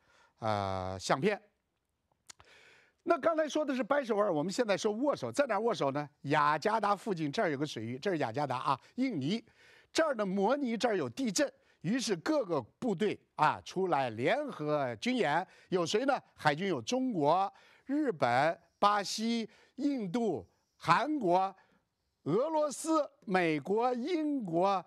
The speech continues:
加拿大、澳大利亚，所以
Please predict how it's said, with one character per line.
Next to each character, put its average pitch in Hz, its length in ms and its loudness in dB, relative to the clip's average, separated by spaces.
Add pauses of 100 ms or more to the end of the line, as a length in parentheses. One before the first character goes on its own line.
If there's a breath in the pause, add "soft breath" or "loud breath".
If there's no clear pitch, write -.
(140)
加 202 260 2
拿 151 240 2
大、 143 260 0 (100)
澳 143 220 0
大 120 300 -2 (100)
利 220 140 0
亚， 233 120 0 (800 soft breath)
所 240 220 -2
以 202 180 -2